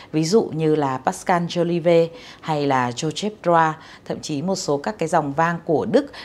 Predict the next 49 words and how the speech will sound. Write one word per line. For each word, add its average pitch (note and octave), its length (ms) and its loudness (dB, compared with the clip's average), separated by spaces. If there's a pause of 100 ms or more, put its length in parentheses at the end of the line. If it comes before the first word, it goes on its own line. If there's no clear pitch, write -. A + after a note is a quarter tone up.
(100)
ví D3+ 100 2
dụ F3+ 160 2
như D#3+ 300 -2
là, C#3 300 0 (220)
à, B2+ 280 0
D - 20 -2 (120)
B E3+ 40 -4 (100)
Smith A#3 340 0 (260)
cũng G3+ 220 0
là F3 240 2
những C#3 240 -4
nhãn E3+ 200 -4
hiệu G3 300 -2
mà C#3+ 240 -4
mình C3+ 300 -4
khuyên D#3+ 280 -4
rằng D3+ 220 -2
các F3 180 -10
bạn F3 220 -4
nên D#3 220 -4
thử D#3+ 240 -2
ít G#3 180 -8
nhất G#3 160 -6
là E3 100 -4
một B2+ 220 -6
lần C3+ 160 -2 (260)
để B2 140 -2
biết G#3 300 0
tới C#3+ 200 0
hương E3+ 180 -2
vị E3 140 -2
của A#2+ 140 -4
nó. B2+ 300 -2 (280)
Ngoài D#3 140 4
ra D#3+ 140 4
thì D#3+ 140 -2
mình C3+ 140 0
không D#3+ 140 -4
thể D3+ 160 -4
nhớ B2 200 2
hết A#3 280 0
mình D#3+ 220 -2
đã C3+ 160 2
thử F3 160 2
những B2+ 240 -4
loại F#3 240 0
Pinot F3 240 -4
Noir E3 220 0
nào, D3 320 0